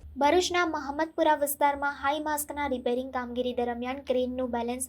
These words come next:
હટી જતા રિપેરિંગ માટે ચડેલો વ્યક્તિ પટ્ટા સાથે લટકી ગયો હતો. જો કે, સદનસીબે નીચે ઊભેલા લોકોએ તેને પકડી બચાવી લીધો હતો. ભરૂચ શહેરમાં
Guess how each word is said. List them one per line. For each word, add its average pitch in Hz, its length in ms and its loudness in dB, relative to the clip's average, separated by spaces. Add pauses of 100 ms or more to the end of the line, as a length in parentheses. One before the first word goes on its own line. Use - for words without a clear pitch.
હટી 247 200 -4
જતા 240 280 -2
રિપેરિંગ 240 440 -2
માટે 240 280 -2
ચડેલો 233 400 -2
વ્યક્તિ 233 420 0 (480)
પટ્ટા 302 360 6
સાથે 330 320 4
લટકી 330 300 2
ગયો 330 220 4
હતો. 330 260 2
જો 320 120 0
કે, 320 140 0
સદનસીબે 294 640 0
નીચે 269 360 -2
ઊભેલા 262 400 0
લોકોએ 254 420 2
તેને 254 280 -4
પકડી 262 480 0 (320)
બચાવી 294 420 8
લીધો 226 260 0
હતો. 220 280 0
ભરૂચ 233 460 -2
શહેરમાં 262 680 0